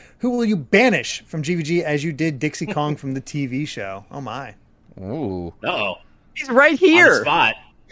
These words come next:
Speaker 4: What do you mean?
Speaker 3: Oh,
Speaker 4: Did
Speaker 3: okay,
Speaker 4: I
Speaker 3: so
Speaker 4: do
Speaker 3: she's not
Speaker 4: that?
Speaker 3: really banished. She was just banished to your desk.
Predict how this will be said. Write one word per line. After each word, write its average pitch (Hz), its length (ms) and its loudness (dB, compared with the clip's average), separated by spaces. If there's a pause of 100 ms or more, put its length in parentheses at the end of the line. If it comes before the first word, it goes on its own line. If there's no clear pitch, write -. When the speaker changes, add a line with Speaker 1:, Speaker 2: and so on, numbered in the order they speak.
(100)
Speaker 4:
What 381 160 4
do 349 60 2
you 370 140 2
mean? 240 520 4 (440)
Speaker 3:
Oh, 156 340 6
Speaker 4:
Did 196 100 4
Speaker 3:
okay, 277 60 8
Speaker 4:
I - 40 4
Speaker 3:
so - 60 8
Speaker 4:
do - 80 4
Speaker 3:
she's 202 100 8
not 196 180 6
Speaker 4:
that? 180 80 4
Speaker 3:
really 165 180 -2
banished. 104 400 -4
She 214 140 0
was 202 80 2
just 202 160 -4
banished 175 320 2
to 160 80 -6
your 123 100 -2
desk. 95 400 -6